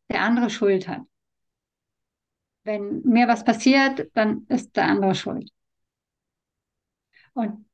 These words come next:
die Verantwortung zu übernehmen für das, was mir passiert, ist natürlich ein, schon ein sehr, ähm,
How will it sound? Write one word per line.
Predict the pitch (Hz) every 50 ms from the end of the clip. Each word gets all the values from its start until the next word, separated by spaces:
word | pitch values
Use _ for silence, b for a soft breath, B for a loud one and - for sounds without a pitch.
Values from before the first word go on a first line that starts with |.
| _ _ -
die | 233 233
Verantwortung | - - - 214 247 254 254 311 294 269 233 214 202 208 214
zu | - 233 202
übernehmen | 208 208 190 190 196 196 190 185
für | 190 - -
das, | - 175 - -
was | 233 214 214 -
mir | 247 - 196
passiert, | - 180 175 - - 208 240 233
ist | 240 208 -
natürlich | 226 208 208 - - 208 202 214 208 208 -
ein, | 214 196 190 190 185 190 - -
schon | - - - 202 208 208
ein | 208 196 190 190 185 185
sehr, | 185 - 196 196 202 202 208 208 214 214 - - - -
ähm, | - 233 240 233 220 226 226 220 233 220 214